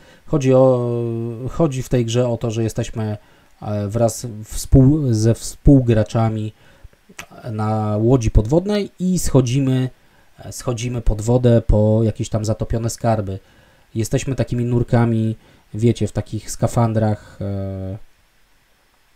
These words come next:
takich tak naprawdę metalowych, takich g-, tych dzwonach, czy nie wiem, jak to się fachowo nazywa. Jesteśmy wszyscy podno-, podłączeni do jednego zbiornika z powietrzem i wszyscy czerpiemy z jednego zbiornika z powietrzem.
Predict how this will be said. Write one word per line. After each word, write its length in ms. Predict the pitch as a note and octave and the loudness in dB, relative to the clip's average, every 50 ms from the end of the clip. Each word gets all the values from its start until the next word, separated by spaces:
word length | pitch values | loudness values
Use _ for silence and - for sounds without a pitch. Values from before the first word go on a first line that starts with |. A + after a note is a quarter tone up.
| - - - C#3 - | -20 -14 -12 -10 -8
takich 280 | - G2+ - G#2+ G2+ | -8 -8 -8 -12 -8
tak 200 | - A#2 G#2+ - | -8 -8 -4 -4
naprawdę 360 | - A2 - A#2+ A2 G2+ A2 G#2+ | -2 0 2 2 2 2 0 0
metalowych, 580 | A2 A2+ - - A2+ A2+ B2+ B2 G#2 G#2 - | 0 0 2 4 6 6 6 6 6 4 0
takich 320 | - G#2+ - - G#2+ G#2 A2 | 0 -2 -4 -4 -6 -6 -2
g-, 180 | - A#2 G#2+ | -2 -2 -2
tych 280 | - A#2 G2+ - A#2 A2+ | -2 -4 -6 -6 -8 -6
dzwonach, 580 | G#2+ A2 A2 A#2 C3 B2+ A#2+ A#2 G#2+ - - | -4 -2 0 2 2 2 2 0 -2 -4 -6
czy 180 | - - G#2+ G#2 | -10 -12 -12 -10
nie 140 | G#2 G#2+ G2+ | -10 -10 -10
wiem, 140 | G2+ G2+ G2+ | -8 -8 -10
jak 100 | G2 - | -10 -10
to 100 | G#2+ G2+ | -12 -12
się 120 | - G2+ | -12 -12
fachowo 320 | - - G#2 G#2+ G2+ G#2 | -8 -6 -4 -4 -4 -4
nazywa. 380 | G2+ G#2 A2 C3 D#3 F3+ F3+ E3+ - - - - - - - | -4 -4 -4 -2 -2 0 -2 -2 -4 -8 -16 -20 -12 -2 2
Jesteśmy 360 | A#2+ - - B2 - - A#2+ | 4 4 6 4 4 2 2
wszyscy 280 | - - C3 - - - | 4 4 4 4 4 2
podno-, 340 | - A2 G#2+ A2 A2 A2+ A2 - - | 0 0 2 2 0 -2 -2 0 2
podłączeni 600 | - A#2+ A2+ G#2+ A2 G#2+ G#2 - A#2 G#2+ A2 G#2 | 2 4 4 2 0 -2 -2 -2 -4 -2 -2 -4
do 100 | G#2+ G#2 | -2 -2
jednego 360 | G#2+ G#2 G2+ A2 G#2+ A2 G#2+ | -2 -2 -4 -4 -4 -4 -4
zbiornika 520 | G#2 A2 A2 G#2+ G#2 G#2+ A2+ G#2 - G2 | -2 -2 -2 -2 -2 -4 -6 -6 -6 -8
z 60 | - - | -8 -8
powietrzem 680 | - G#2 F#2 G2 G#2 A2+ - - - A2 G#2 G#2+ A2 - _ _ _ _ _ _ _ _ _ _ _ _ - | -8 -6 -4 -2 -4 -4 -4 -4 -4 -4 -4 -4 -8 -12 _ _ _ _ _ _ _ _ _ _ _ _ -12
i 540 | C3+ C3 C3+ C3+ C3+ C#3 C#3+ C#3 C#3 C3+ C3+ C3+ | -8 -4 -2 -2 0 0 0 0 0 0 -2 -4
wszyscy 320 | - - D3+ - - C3+ | -4 -4 -4 -2 -2 -2
czerpiemy 680 | - - B2+ A2+ A2 - B2+ B2 A#2 A#2+ A#2+ A#2+ A#2+ A#2+ - _ _ - _ _ - | 0 2 2 0 2 2 0 0 2 2 0 0 0 -2 -6 _ _ -20 _ _ -8
z 120 | A#2 G#2+ | -2 0
jednego 320 | B2 A2+ A#2+ A#2+ A2 B2 | 0 0 0 0 -2 -2
zbiornika 720 | A2+ A2+ B2 A#2+ A#2 A#2+ B2 A#2 - B2+ A#2 A#2+ A#2 A#2 | 0 0 0 0 0 -2 -4 -2 0 2 2 2 0 -2
z 60 | - - | -2 -2
powietrzem. 580 | C#3 B2+ A#2 B2 A#2 A2 - - G2+ F#2 F#2 | -2 0 2 2 0 0 -2 -6 -12 -12 -12